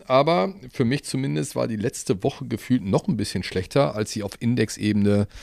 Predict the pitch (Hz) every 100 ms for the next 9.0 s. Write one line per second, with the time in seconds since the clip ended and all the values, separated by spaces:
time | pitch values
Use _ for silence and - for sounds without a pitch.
0 | - - - - _ 90 92 95 95 87
1 | 90 90 - 98 90 - 92 - - -
2 | 78 80 82 101 151 - - - - -
3 | 98 113 110 127 131 160 131 120 131 120
4 | 110 117 101 85 90 - 107 104 87 80
5 | 82 92 110 110 87 98 135 - 131 -
6 | 139 120 110 113 98 113 113 87 85 92
7 | 104 104 95 90 95 92 - 85 85 78
8 | 80 78 - - - - - - -